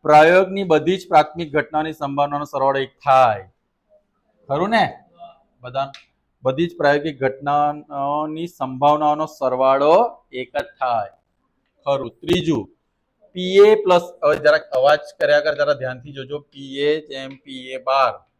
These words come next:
હું ડાયરેક્ટ લખું છું. પી એ upon પી એ બાર કેટલા છે? થ્રી upon સેવન, આ રીતે લખું છું. તો પી એ બાર બરાબર ઝીરો પોઇન્ટ થ્રી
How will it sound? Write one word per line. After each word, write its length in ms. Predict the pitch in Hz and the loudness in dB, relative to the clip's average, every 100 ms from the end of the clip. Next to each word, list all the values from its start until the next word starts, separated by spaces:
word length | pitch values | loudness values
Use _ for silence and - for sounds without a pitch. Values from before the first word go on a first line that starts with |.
| _ _ _ _ _ _ _ _ | _ _ _ _ _ _ _ _
હું 120 | 131 | -4
ડાયરેક્ટ 280 | 127 127 - | -2 -2 -4
લખું 220 | 135 135 | -8 -10
છું. 120 | 139 | -18
પી 160 | - 139 | -18 -14
એ 340 | - 147 151 | -10 -6 0
upon 320 | 147 143 147 147 | 0 0 -8 -10
પી 260 | - 139 | -16 -12
એ 120 | 135 | -10
બાર 360 | 143 139 135 - | -4 -2 -2 -6
કેટલા 240 | - - | -10 -6
છે? 300 | 147 - 143 156 _ _ _ _ _ _ _ _ _ _ _ | -6 -6 -10 -10 _ _ _ _ _ _ _ _ _ _ _
થ્રી 100 | 120 | -2
upon 560 | 139 - 143 143 147 160 | 0 0 -2 -4 -6 -12
સેવન, 300 | - 131 131 | -10 -6 -2
આ 100 | 131 | -2
રીતે 220 | 131 127 | -4 -8
લખું 300 | 110 - 107 | -8 -10 -20
છું. 160 | _ _ _ _ _ _ | _ _ _ _ _ _
તો 80 | 151 | -12
પી 300 | 139 156 151 | -12 -10 -8
એ 120 | 165 | -6
બાર 280 | 165 156 156 | 2 4 4
બરાબર 420 | 156 151 151 151 | 2 0 0 -2
ઝીરો 420 | 139 127 135 147 147 | -8 -12 -4 -4 -4
પોઇન્ટ 380 | 147 139 143 | -6 -6 -6
થ્રી 600 | 139 _ _ 143 135 135 | -18 _ _ -18 -18 -18